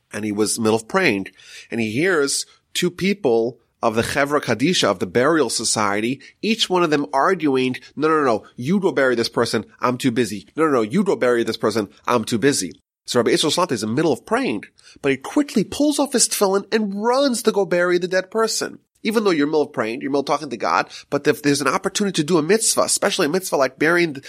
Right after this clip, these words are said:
someone who has no one to bury them, the mitzvah of a mace mitzvah, meaning a person that has no bur-, no one to bury them, he ran to go bury the dead. Even though you're in the middle of a mitzvah of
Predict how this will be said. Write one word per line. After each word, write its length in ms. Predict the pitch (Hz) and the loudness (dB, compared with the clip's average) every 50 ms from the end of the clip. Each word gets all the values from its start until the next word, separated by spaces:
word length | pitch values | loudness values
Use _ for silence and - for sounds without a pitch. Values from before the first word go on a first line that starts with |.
| - - | -12 -6
someone 260 | - - 175 180 170 | -2 -2 0 2 2
who 80 | 170 | 2
has 160 | 156 151 139 147 | 2 0 2 0
no 80 | 160 | 0
one 120 | 165 175 170 | 0 0 0
to 100 | 143 127 | 0 0
bury 280 | 170 196 240 254 233 | 2 2 2 4 2
them, 260 | 175 151 151 151 156 - - - - - - - | 2 2 2 0 0 -4 -14 -20 -20 -20 -8 -2
the 80 | 143 143 | 0 2
mitzvah 420 | 160 185 185 - - 175 160 - - | 2 2 0 0 0 0 0 0 2
of 340 | - 151 147 139 120 117 - _ - - - - | 2 2 2 2 0 -2 -12 _ -18 -12 -4 0
a 140 | 147 139 131 | 0 2 2
mace 440 | 123 135 151 170 208 220 - - 147 | 2 2 2 2 2 2 2 0 2
mitzvah, 540 | 156 180 180 185 - - 123 98 85 - - _ _ _ _ - | 2 0 0 0 0 0 0 0 -2 -2 -8 _ _ _ _ -8
meaning 360 | - 151 185 196 180 139 113 120 | -2 0 2 2 2 2 2 0
a 60 | 110 | -2
person 380 | - - 196 185 - - 147 | -2 0 0 0 0 -2 -4
that 80 | 123 135 | -2 0
has 200 | 151 160 156 - | 0 -2 -2 0
no 140 | 175 165 160 | 0 0 0
bur-, 260 | 151 185 190 - - - | 2 0 0 0 -2 -4
no 200 | 147 135 156 170 | -2 0 0 2
one 200 | 170 175 170 165 | 2 2 0 0
to 100 | - 147 | -2 -4
bury 300 | 147 196 233 247 240 202 | 0 0 2 2 2 2
them, 320 | 160 156 147 151 160 160 - _ _ _ _ _ _ _ _ | 2 2 2 2 0 -2 -10 _ _ _ _ _ _ _ _
he 340 | - - 160 165 175 170 | -8 -4 -2 -2 0 0
ran 800 | - 123 117 107 113 147 180 220 226 208 180 151 139 135 131 127 _ _ - | -2 -2 -4 -2 0 0 2 2 2 2 2 2 2 0 -2 -6 _ _ -12
to 100 | - 139 | -10 -10
go 440 | 117 - 135 135 135 135 131 127 110 | -6 -2 0 2 2 2 2 0 -2
bury 300 | 92 - 120 117 113 110 | -2 0 2 2 2 2
the 120 | 98 110 | 0 -2
dead. 320 | 98 - 101 85 78 80 - _ _ _ _ _ _ _ _ _ _ _ _ _ _ - | 0 0 0 0 0 -2 -8 _ _ _ _ _ _ _ _ _ _ _ _ _ _ -8
Even 220 | 147 170 160 175 | -6 -4 -2 0
though 120 | 160 139 | 0 0
you're 200 | 127 117 113 113 | 0 2 2 0
in 60 | 110 107 | 2 0
the 80 | 110 | 0
middle 340 | 117 135 143 160 156 147 - - | 0 0 2 2 2 0 0 0
of 240 | 113 113 110 101 95 | 2 2 2 2 0
a 80 | 110 110 | -2 -2
mitzvah 360 | 113 131 135 - - - 101 | 0 0 0 -2 -2 -2 -2
of 300 | - - 113 110 95 | 0 2 0 -2 -2